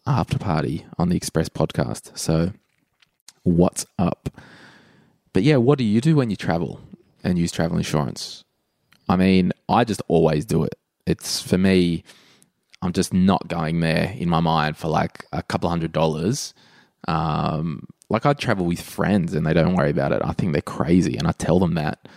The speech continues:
But insurance, it's, it's a funny one. It's always annoying to pay for until you need it and then you're grateful.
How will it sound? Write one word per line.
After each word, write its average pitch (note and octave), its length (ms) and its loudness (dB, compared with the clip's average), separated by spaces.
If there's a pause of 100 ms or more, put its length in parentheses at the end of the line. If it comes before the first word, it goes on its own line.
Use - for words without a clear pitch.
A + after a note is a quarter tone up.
(840)
But E2 280 0 (120)
insurance, C#3 640 0
it's, - 340 -4
it's - 160 -8
a - 40 -10
funny C3 260 2
one. F#2+ 320 0 (960)
It's - 100 -2
always C#3 240 6
annoying G#2 320 4
to G2 80 -4
pay F#2+ 240 0
for F2+ 180 0
until F2+ 220 -2
you F2+ 120 2
need F2 280 2
it D#2 180 0
and F2 120 -2
then F2 80 0
you're E2+ 100 2
grateful. F2 540 0